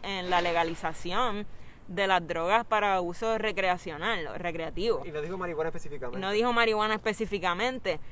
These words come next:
Speaker 1: Así que, ¿qué pasó cuando Alexandra Lúgaro se pronunció, eh, eh, por esa misma línea hace varios años atrás?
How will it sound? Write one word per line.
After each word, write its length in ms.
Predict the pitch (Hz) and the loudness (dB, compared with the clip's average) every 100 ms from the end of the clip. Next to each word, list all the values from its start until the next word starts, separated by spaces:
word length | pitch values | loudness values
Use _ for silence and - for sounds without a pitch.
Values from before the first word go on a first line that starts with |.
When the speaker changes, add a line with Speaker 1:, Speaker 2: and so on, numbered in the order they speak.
| - | -2
Speaker 1:
Así 300 | 190 185 226 | -2 -2 -4
que, 100 | 311 320 - - - - - - - - - - - - | -4 -4 -10 -18 -18 -16 -16 -14 -14 -10 -6 -4 -2 4
¿qué 160 | 247 | 6
pasó 420 | 254 320 - 320 | 6 0 2 0
cuando 340 | 320 302 294 254 | 2 0 6 8
Alexandra 600 | 233 214 226 233 277 277 | 8 6 2 2 4 6
Lúgaro 680 | 269 269 269 262 254 240 220 | 4 6 6 6 6 4 2
se 220 | 262 220 | 0 2
pronunció, 920 | 226 220 202 180 196 196 214 254 262 | 2 2 -2 -4 0 2 4 6 6
eh, 20 | - | 4
eh, 640 | 220 208 202 190 175 190 180 | 0 0 0 0 0 -2 -2
por 220 | - 196 190 | 0 2 2
esa 180 | 247 | 2
misma 360 | 240 247 247 226 | 0 0 0 0
línea 500 | 226 247 240 220 214 | 0 -2 -2 0 2
hace 320 | - 196 233 | 0 0 2
varios 320 | 214 226 214 | 2 4 2
años 260 | 233 226 226 | 0 0 0
atrás? 420 | 220 220 311 254 | 0 2 2 2